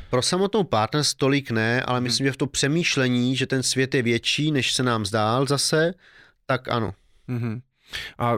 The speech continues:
Speaker 2: to pla-, to kupovala Partners, jakoby
Speaker 1: Hmm.
Speaker 2: peníze,
Speaker 1: Hmm.
Speaker 2: peníze. Bylo to hodně v té době pro Partners, nebo to jako
Speaker 1: Jo, bylo to hodně, jako,
Speaker 2: Jo?
Speaker 1: tak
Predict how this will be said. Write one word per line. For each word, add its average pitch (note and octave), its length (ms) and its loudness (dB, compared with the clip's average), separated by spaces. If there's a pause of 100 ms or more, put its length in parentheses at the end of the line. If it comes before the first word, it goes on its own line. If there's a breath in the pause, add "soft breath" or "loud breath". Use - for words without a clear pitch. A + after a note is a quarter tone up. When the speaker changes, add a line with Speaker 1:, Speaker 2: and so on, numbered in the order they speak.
(140)
Speaker 2:
to D3+ 100 2
pla-, D3 340 2
to D3+ 180 2
kupovala D3+ 380 0
Partners, A#2 540 -4
jakoby A#2+ 320 0
Speaker 1:
Hmm. C3 80 0
Speaker 2:
peníze, B2 460 2
Speaker 1:
Hmm. C3 80 0
Speaker 2:
peníze. B2 360 0
Bylo C3+ 220 0
to F3 100 2
hodně D#3 300 2
v - 120 -6
té F#3 120 0
době D3+ 300 0
pro C#3+ 240 -2
Partners, C#3 460 -2
nebo E3+ 220 2
to D3+ 100 0
jako D3 160 -4 (100)
Speaker 1:
Jo, A2+ 120 -4
bylo A2 160 0
to A#2+ 120 0
hodně, B2+ 280 0
jako, A#2 180 0
Speaker 2:
Jo? D3 100 4
Speaker 1:
tak A#2 120 -2